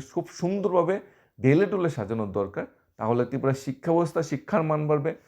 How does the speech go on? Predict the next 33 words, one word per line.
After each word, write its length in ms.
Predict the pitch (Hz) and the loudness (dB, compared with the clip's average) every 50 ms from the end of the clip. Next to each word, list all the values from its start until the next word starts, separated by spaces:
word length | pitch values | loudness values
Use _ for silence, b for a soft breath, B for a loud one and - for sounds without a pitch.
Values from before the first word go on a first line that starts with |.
| b b b _ | b b b _
ত্রিপুরার 260 | - 131 120 143 135 | -6 -2 0 0 0
কলেজগুলির 680 | 139 - 131 135 143 156 156 147 - 165 170 170 165 | 2 2 4 4 4 4 2 0 -2 0 0 0 2
যে 120 | 143 165 160 | 2 0 0
মান 400 | 143 131 123 120 127 139 147 160 - _ _ | 0 0 2 2 2 0 0 -4 -8 _ _
সেটি 280 | - - 120 113 127 | -12 -10 -6 -4 -2
উন্নতি 340 | 165 170 170 170 165 - 170 | -2 -2 -2 -2 -2 0 0
হবে, 220 | 151 151 147 151 | 0 2 0 -2
ত্রিপুরা 300 | 147 - - 127 - 127 | -4 -6 -8 -8 -4 -2
ইউনিভার্সিটি 420 | 131 143 160 170 160 - 175 160 170 | -2 -2 -2 -2 -4 -4 -4 -4 -4
ডেভেলপড 600 | 143 131 127 113 127 135 131 143 143 139 - 156 | -4 -4 -4 -2 0 0 2 2 0 0 0 -2
হবে, 180 | 139 139 135 | -4 -2 -4
ত্রি-, 460 | 131 - 135 - - - - 123 117 - | -4 -6 -10 -12 -12 -12 -10 -6 -4 0
এমবিবি 260 | 127 127 131 143 147 | 0 2 2 2 2
ইউনিভার্সিটি 460 | 156 160 165 165 151 156 170 147 147 | 0 0 0 -2 -2 -2 -4 -4 -2
ডেভেলপড 440 | 131 123 117 113 123 123 117 117 131 | 0 0 0 0 0 0 -2 -2 -4
হবে, 140 | 127 139 - b b b b b b | -6 -6 -8 b b b b b b
এবং 200 | - 110 117 117 113 - | -8 -6 -6 -6 -6 -6
ত্রিপুরা 340 | 151 156 151 - - 170 170 | -8 -6 -4 0 2 2 2
শিক্ষায়, 640 | 165 - 160 143 - - _ - - 190 170 175 175 - - _ _ _ _ _ - | 2 0 -4 -6 -6 -10 _ -4 0 0 0 0 0 -4 -10 _ _ _ _ _ -6
মানে, 440 | 123 127 127 131 127 120 92 69 - | -4 -2 0 0 -2 -2 -4 -6 -6
আমরা 240 | - - 120 120 123 | -4 -4 -4 -4 -6
সাক্ষরতায় 600 | - - - 127 127 - - - 180 185 214 196 | -4 0 0 0 0 0 0 -2 0 2 2 2
বলছি 320 | 180 139 131 113 107 - 135 | 2 2 0 0 0 -4 -8
না, 120 | 139 - b b b b b b b _ | -10 -10 b b b b b b b _
শিক্ষায়, 480 | - - 160 151 156 - - 185 180 | -12 -8 -8 -8 -8 -4 -2 0 0
উচ্চশিক্ষায় 640 | 165 151 147 151 - 180 170 165 151 156 - 185 180 | 2 0 -2 -4 -6 -8 -6 -6 -6 -6 -6 -8 -8
ত্রিপুরা 360 | - - 143 - 160 170 233 - - _ _ - 104 | -8 -10 -8 -6 -4 -4 -4 -6 -8 _ _ -18 -4
দেশের 360 | 92 120 120 120 - 156 165 | 0 0 0 0 0 -2 -2
ভিতরে 200 | 160 156 151 175 | 0 0 -2 -4
একটা 140 | 151 - 127 | -6 -6 -4
নাম 320 | 117 113 107 123 139 160 | 0 2 2 4 4 2
উজ্জ্বল 240 | 175 165 143 175 156 | 0 0 -2 -4 -4
করবে। 280 | 135 139 127 131 185 | -2 -2 -2 -2 -4